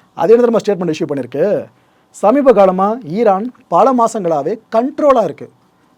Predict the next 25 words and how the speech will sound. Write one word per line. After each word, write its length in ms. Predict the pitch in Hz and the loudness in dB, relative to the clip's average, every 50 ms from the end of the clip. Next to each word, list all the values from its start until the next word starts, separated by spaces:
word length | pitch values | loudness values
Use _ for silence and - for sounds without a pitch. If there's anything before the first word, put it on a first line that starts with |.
| _ _ _ | _ _ _
எந்த 480 | - 127 151 165 196 214 220 208 196 | -8 -6 -6 -4 0 2 4 4 4
அத்துமீறலும் 360 | 196 - 247 233 233 226 220 208 | 2 0 -2 -2 0 0 0 2
இல்ல, 260 | 185 190 220 190 160 | 2 2 2 2 2
அவ்வளோ 160 | 185 226 214 - 175 | 0 -2 -2 -2 -4
கட்டுப்பாடோட 460 | 160 - 233 - 214 202 214 220 196 | -6 -6 -4 0 0 2 2 2 0
இருக்கு. 420 | 180 196 247 208 - 147 127 120 - _ _ _ _ _ _ _ _ _ - | 0 -2 -2 -4 -6 -8 -8 -10 -14 _ _ _ _ _ _ _ _ _ -6
இதை 220 | 170 180 185 175 | -4 -2 -2 -2
மேற்கத்திய 520 | 156 170 220 269 262 - 262 202 247 233 | 0 2 0 0 2 0 -6 -4 -2 -2
நாடுகள் 340 | 208 185 170 165 170 214 233 - - | 0 0 0 -2 -2 -4 -6 -6 -2
பாராட்டணுமே 640 | 175 165 190 233 247 240 185 208 185 170 165 151 | 0 2 2 4 2 2 2 -2 -6 -6 -6 -8
தவிர, 540 | 147 143 143 147 135 123 120 127 160 202 240 247 - _ _ - | -6 -6 -6 -6 -6 -6 -4 -4 -4 -4 -6 -8 -12 _ _ -16
எங்களுக்கு 420 | 143 151 175 190 214 196 - 165 | -12 -8 -4 -2 -2 -2 -2 -2
எதிராக 340 | 165 185 233 226 - 175 175 | -4 -4 -4 -6 -6 -8 -6
கண்டனங்களை 300 | 202 254 254 254 226 208 | -4 -2 -2 -2 -2 -2
பதிவு 280 | 202 - 170 185 208 175 | -2 -2 -2 -2 -2 -2
பண்ணக்கூடாது. 600 | 202 190 170 160 214 202 214 202 151 131 120 120 123 _ _ _ _ _ _ _ _ _ _ _ _ _ _ _ | -2 -4 -4 -4 -4 -2 -2 -2 -2 -4 -8 -14 -16 _ _ _ _ _ _ _ _ _ _ _ _ _ _ _
இஸ்ரேல் 480 | - 156 190 196 - - 294 294 294 269 - - | -8 -6 -6 -6 -2 2 2 2 2 2 -2 -2
செஞ்சதை 520 | 214 208 196 214 185 190 208 226 254 294 - _ _ | -2 0 2 2 2 2 2 2 0 -4 -12 _ _
திருப்பி 340 | - 277 311 330 330 277 220 - | -4 -2 -2 -2 -2 -4 -6 -4
செஞ்சா 320 | 196 180 156 160 165 208 254 - _ _ _ | -6 -6 -2 -2 -2 -2 -4 -6 _ _ _
அது 180 | - 180 180 180 | -6 -6 -6 -4
தப்பா 420 | - 180 175 - 220 156 123 - _ _ _ - | -4 -4 -2 -2 -4 -4 -4 -8 _ _ _ -10
அப்படின்னு 240 | 156 147 175 208 208 - | -8 -6 -6 -6 -4 -2
கேட்குறாங்க 380 | 175 160 151 147 160 190 190 151 | -2 -2 -2 -2 -4 -4 -4 -6
ஈரான். 260 | 135 139 131 117 120 | -8 -8 -10 -10 -14